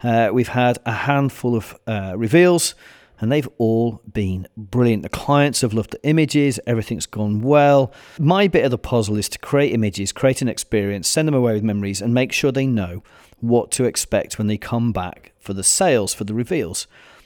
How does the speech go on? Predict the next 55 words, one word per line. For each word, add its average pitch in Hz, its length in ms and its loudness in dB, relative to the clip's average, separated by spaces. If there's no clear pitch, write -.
And 120 160 2
they've 131 160 2
gone 117 220 2
really 110 200 2
smoothly, 117 520 2
which - 180 -8
means 107 300 -2
I've 120 180 0
done 113 200 2
my 104 200 0
bit - 280 -6
properly, 110 460 -2
<laughs> - 180 -16
which 151 180 4
makes 196 220 4
me 196 100 6
very 160 240 4
happy 160 300 2
because, 131 360 2
as 170 180 4
you 131 80 4
all 117 120 4
know, 98 360 0
a 139 40 0
little 170 160 4
bit 117 160 -2
chaotic 95 460 -2
at 143 60 0
the 151 60 -6
best 185 220 0
of 104 80 -6
times. 92 340 -4
Uh, 117 240 4
but 131 120 2
it 156 60 4
looks 175 240 0
like 139 140 -2
my 123 160 -2
debriefs 123 500 0
are 110 60 0
working. 123 440 4
I'm 113 120 -2
getting 151 260 4
the 123 80 2
point 110 220 -4
across 104 240 -6
to - 80 -14
the 95 60 -6
client. 131 360 0
We're 98 60 -4
creating - 400 -2
pictures - 360 0
that - 100 -10
people 98 300 -6
love, 101 300 -6